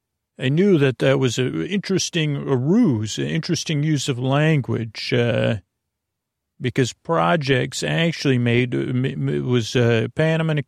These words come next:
Panama Canal Authority Special Challenges and Growth Opportunities Division.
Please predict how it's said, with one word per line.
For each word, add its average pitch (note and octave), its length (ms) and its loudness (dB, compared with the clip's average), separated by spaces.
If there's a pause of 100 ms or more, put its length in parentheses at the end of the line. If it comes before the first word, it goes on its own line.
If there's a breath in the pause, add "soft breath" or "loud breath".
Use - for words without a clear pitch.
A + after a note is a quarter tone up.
(140)
Panama D#3 560 0
Canal C#3 500 0
Authority C#3 460 2
Special C#3 640 0
Challenges C#3+ 680 0
and B2 140 0
Growth C3+ 360 2
Opportunities C3 1000 0
Division. A#2 920 0